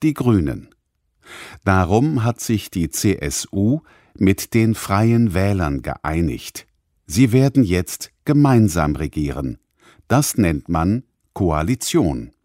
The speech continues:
In der Koalition bekommen die Freien Wähler drei Ministerien: das Wirtschaftsministerium, das Kulturministerium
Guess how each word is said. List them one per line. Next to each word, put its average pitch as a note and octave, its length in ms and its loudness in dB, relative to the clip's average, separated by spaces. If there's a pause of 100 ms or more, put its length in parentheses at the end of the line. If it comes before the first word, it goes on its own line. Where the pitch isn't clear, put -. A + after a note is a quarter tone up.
(1500)
In D3 220 6
der D3+ 160 4
Koalition A#2+ 1000 2
bekommen D#2+ 540 -2
die C2 180 -6
Freien F2 600 -2
Wähler F2+ 480 -2 (500)
drei G2+ 560 0
Ministerien: A2+ 1120 0 (600)
das - 300 -6
Wirtschaftsministerium, A2+ 1500 0 (420)
das D2+ 220 -4
Kulturministerium A2 1500 2